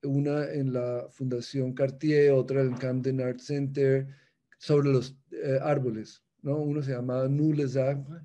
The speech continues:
Nosotros los Árboles, otra se llamaba El Árbol del Conocimiento, otra se llamaba El Árbol, y hay una en Australia, en el, en el Monash Museum of Art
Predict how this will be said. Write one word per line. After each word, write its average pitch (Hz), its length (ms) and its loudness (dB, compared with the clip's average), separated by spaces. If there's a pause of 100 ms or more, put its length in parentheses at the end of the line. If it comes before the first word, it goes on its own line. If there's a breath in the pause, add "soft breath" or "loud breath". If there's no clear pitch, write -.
(180)
Nosotros 139 440 -2
los 135 160 -2
Árboles, 143 500 -2 (200 loud breath)
otra 143 260 0
se 131 120 0
llamaba 131 600 2
El 135 220 2
Árbol 131 400 2
del 135 120 0
Conocimiento, 139 760 -2
otra 135 220 0
se 139 80 -6
llamaba 123 340 -4
El 135 180 0
Árbol, 135 440 0 (460 soft breath)
y 135 100 0
hay 139 160 6
una 151 280 4
en 147 140 2
Australia, 135 680 0
en 131 240 -4
el, 127 460 -8
en 135 160 -2
el 131 640 -6
Monash 139 580 -4
Museum 139 380 -2
of 139 140 -2
Art 135 220 2